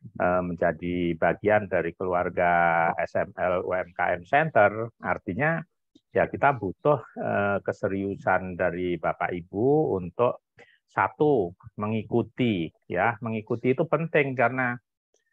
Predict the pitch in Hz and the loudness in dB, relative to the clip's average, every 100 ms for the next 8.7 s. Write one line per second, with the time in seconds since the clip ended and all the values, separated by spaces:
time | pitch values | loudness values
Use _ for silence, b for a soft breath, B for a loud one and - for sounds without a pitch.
0 | _ 120 120 117 107 104 107 107 101 - | _ 0 2 4 2 2 0 -2 -4 0
1 | 190 202 190 _ _ _ - 92 - 113 | -2 -2 -8 _ _ _ -4 -2 0 -2
2 | 113 113 170 110 92 - 160 127 - _ | -2 -2 -4 -2 -6 -4 -2 -2 -2 _
3 | _ _ _ _ 117 120 123 123 123 117 | _ _ _ _ -2 -2 2 0 -2 0
4 | 120 117 117 104 _ - 117 92 113 - | 0 2 0 0 _ -8 -4 -4 -6 -10
5 | _ - 123 123 117 165 170 - 127 151 | _ -4 -4 -2 -2 0 0 0 0 2
6 | 170 104 95 87 - 147 156 160 - _ | 0 -2 -4 -6 2 4 4 0 -10 _
7 | _ _ _ 127 123 127 110 123 - 127 | _ _ _ -4 0 -2 0 -2 0 0
8 | 123 123 120 123 113 123 120 | 4 4 2 -4 -2 -2 -4